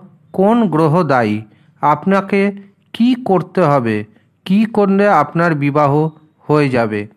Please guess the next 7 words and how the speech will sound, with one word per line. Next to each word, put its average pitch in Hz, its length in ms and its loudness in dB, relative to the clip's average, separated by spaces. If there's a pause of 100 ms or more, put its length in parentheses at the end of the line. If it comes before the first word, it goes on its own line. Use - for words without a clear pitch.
(360)
আজকে 147 400 -2
আমি 220 200 0 (140)
আপনাদের 147 520 -2 (500)
কিছু 190 260 -2
কিছু 220 300 -2 (520)
উপায় 185 380 2
জানাবো। 135 440 0